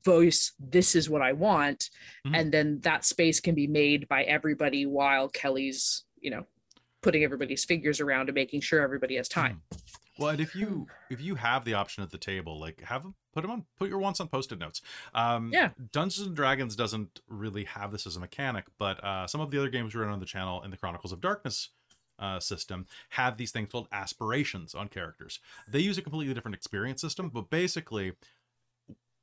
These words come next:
Speaker 2: you get three aspirations, two short-term and a long-term for a character.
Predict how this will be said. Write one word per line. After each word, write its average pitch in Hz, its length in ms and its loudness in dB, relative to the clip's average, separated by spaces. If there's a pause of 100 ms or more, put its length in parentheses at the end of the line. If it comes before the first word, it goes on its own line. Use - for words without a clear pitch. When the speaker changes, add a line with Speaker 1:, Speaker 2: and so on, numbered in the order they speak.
Speaker 2:
you 127 160 -6
get 135 200 0
three 156 360 -2
aspirations, 135 520 -2
two 131 140 -4
short-term 120 400 0
and 107 100 -2
a 101 40 0
long-term 156 540 -2
for 113 140 -4
a 101 60 0
character. 113 480 -2